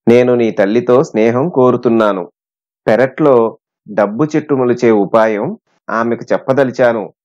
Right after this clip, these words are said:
అన్నది కప్పలరాజు. ఈ విషయం తెలిసాక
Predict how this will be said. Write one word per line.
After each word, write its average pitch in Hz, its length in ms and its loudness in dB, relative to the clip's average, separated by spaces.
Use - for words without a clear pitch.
అన్నది 117 320 -4
కప్పలరాజు. 123 720 -2
ఈ 160 140 8
విషయం 156 340 0
తెలిసాక 107 500 0